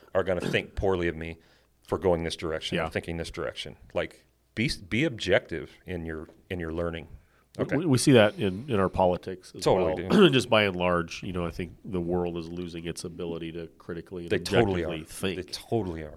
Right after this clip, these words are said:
Speaker 2: Um, you know, we, we just buy into our tribe and put on,
Speaker 1: Yes.
Speaker 2: put on the jersey, and then, you know, whoever's, you know, leading the team can
Speaker 1: It's,
Speaker 2: do no
Speaker 1: it's right
Speaker 2: wrong.
Speaker 1: no matter what.
Speaker 2: Yeah.
Speaker 1: And everything else is wrong no matter what.
Speaker 2: Yeah.
Speaker 1: Yeah.
Speaker 2: Yeah. Or, or at least we look at, okay, this is a means to an end. Like, I
Speaker 1: Yep.
Speaker 2: can, I can put up with some stuff because it's gonna get us where,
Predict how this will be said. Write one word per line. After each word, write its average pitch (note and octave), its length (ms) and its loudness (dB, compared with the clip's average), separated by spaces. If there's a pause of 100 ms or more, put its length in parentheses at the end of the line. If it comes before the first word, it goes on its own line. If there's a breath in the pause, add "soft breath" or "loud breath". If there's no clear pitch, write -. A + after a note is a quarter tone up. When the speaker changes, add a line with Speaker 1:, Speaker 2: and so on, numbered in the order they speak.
Speaker 2:
Um, E2+ 280 -12
you F#2+ 80 -6
know, E2+ 160 -6
we, F#2+ 140 -6
we F#2+ 160 -2
just F2 220 -2
buy F2+ 200 2
into F2+ 280 -6
our E2+ 120 -4
tribe G2 360 -4
and E2+ 120 -12
put F#2 120 -10
on, F2+ 120 -4
Speaker 1:
Yes. F2 260 -2
Speaker 2:
put A2 80 0
on F#2+ 120 2
the F#2 60 -4
jersey, F2+ 520 -4
and E2+ 100 -8
then, F2 160 -6
you F#2 120 -6
know, F2 60 -6
whoever's, F2 540 -2
you G2 120 -14
know, F#2+ 80 -12
leading F#2+ 320 -8
the F2 60 -8
team G2 360 -10
can F#2+ 160 -4
Speaker 1:
It's, F#2+ 120 2
Speaker 2:
do F#2 140 2
no G2+ 120 0
Speaker 1:
it's E2+ 100 0
right A#2 200 10
Speaker 2:
wrong. - 80 0
Speaker 1:
no A#2 80 4
matter A2 280 4
what. G#2+ 280 2
Speaker 2:
Yeah. G2+ 120 -2 (100)
Speaker 1:
And G#2 80 6
everything G#2 260 4
else G#2+ 200 6
is F#2+ 80 -4
wrong G#2 220 8
no F#2+ 80 0
matter G2 240 2
what. G2+ 220 2
Speaker 2:
Yeah. A2 180 0 (100)
Speaker 1:
Yeah. A#2 160 4 (580 loud breath)
Speaker 2:
Yeah. A2 280 0
Or, C#3 140 6
or E3+ 160 12
at C3+ 60 12
least B2+ 220 8
we A#2 60 6
look A2+ 200 6
at, A2 120 8
okay, G#2 200 4
this G2+ 160 2
is F#2+ 80 -4
a G2 60 -2
means G2 300 -6
to F#2+ 120 -8
an F#2 80 -6
end. F2 220 -6
Like, F2 120 -8
I - 40 -2
Speaker 1:
Yep. - 60 0
Speaker 2:
can, F#2 160 -6
I G#2+ 100 -4
can F#2+ 140 -6
put A2+ 180 4
up G#2+ 140 4
with G2 100 2
some F2+ 160 -8
stuff - 440 -2
because F#2 300 -8
it's F2+ 140 -12
gonna F2 180 -10
get F2+ 160 -2
us F2+ 180 -6
where, F2 320 -4